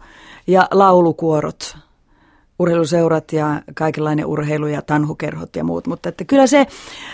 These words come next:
mä muistan sen tunnelman. Mä muistan kyllä, miten ihanaa oli kuulla. Se oli hyvä kuoro. Koulun, kansakoulun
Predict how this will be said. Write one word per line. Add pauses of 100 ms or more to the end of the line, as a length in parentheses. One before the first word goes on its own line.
(140)
mä
muistan
sen
tunnelman.
Mä
muistan
kyllä, (140)
miten
ihanaa
oli
kuulla. (160)
Se
oli
hyvä
kuoro. (1500)
Koulun, (180)
kansakoulun